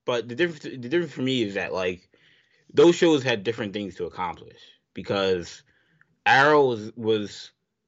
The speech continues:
following the legacy of Smallville, but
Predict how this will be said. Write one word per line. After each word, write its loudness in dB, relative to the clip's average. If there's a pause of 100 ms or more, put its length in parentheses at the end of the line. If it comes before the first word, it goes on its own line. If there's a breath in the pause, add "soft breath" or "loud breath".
(160)
following 2
the -2
legacy -4
of -14
Smallville, -6 (960)
but 2